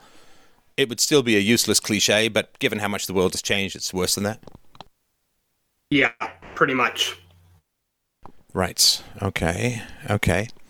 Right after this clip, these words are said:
Speaker 1: Has your family sat down to talk about what happened to your sister?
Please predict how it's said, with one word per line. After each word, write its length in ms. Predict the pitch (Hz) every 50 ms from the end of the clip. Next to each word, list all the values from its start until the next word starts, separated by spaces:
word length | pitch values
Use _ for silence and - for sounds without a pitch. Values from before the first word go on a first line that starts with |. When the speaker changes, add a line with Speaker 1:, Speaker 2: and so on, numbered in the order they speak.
| - - - - - - - - - - - - - - - - - - _
Speaker 1:
Has 320 | - - 185 190 - -
your 340 | 214 208 196 190 190 185 175
family 640 | 160 - - 196 185 175 139 113 98 107 120 147 151
sat 300 | 139 - - 143 113 113
down 220 | - 120 120 120 117
to 100 | - -
talk 220 | - 135 127 -
about 200 | 123 110 101 95
what 120 | 95 98 -
happened 320 | 107 98 - - 98 92
to 80 | - 98
your 80 | 92 90
sister? 440 | - - - - - - - -